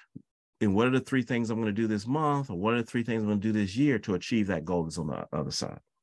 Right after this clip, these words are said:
Right? And that, because that's, that, that's important to me, right? And I think you should apply that same thing to soccer.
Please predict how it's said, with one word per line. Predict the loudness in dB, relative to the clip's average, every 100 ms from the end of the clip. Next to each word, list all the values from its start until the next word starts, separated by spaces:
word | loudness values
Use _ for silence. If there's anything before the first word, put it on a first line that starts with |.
| _ _ _ _ _ _ _ _ _ _ _ _ 4
Right? | 6 8
And | 8
that, | 8 6 0 2
because | 6 8
that's, | 6 4
that, | 4 2 2
that's | 2 2 0
important | -4 0 0 0 -2
to | -6
me, | -10 -12 _ _ 0
right? | 2 2 -2 _ _ -20 -20 -20 -20 -20 _ _ _ _ _ _ _ _ _ _
And | 6
I | 6
think | 8 6 6
you |
should | 4 4
apply | 2 4 6
that | 4 4
same | 2 2
thing | 2 0
to | 0
soccer. | -2 -2 -2 -6